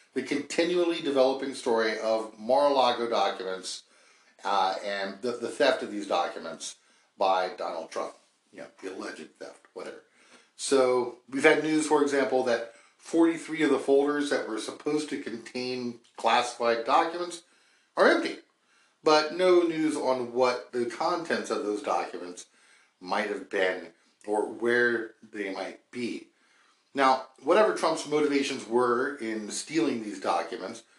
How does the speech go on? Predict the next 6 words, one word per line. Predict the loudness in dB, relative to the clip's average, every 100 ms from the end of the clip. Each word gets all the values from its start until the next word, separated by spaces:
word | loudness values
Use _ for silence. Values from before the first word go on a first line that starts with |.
| _ _ _
whether | 0 0 -2
for | -4 -6 -8 -2
blackmail | 4 4 2 -6 -8 -6
material, | -8 -4 -2 0 2 0 -2 _ _ _
for | -16
profit, | -16 0 2 4 2 0 -4 -4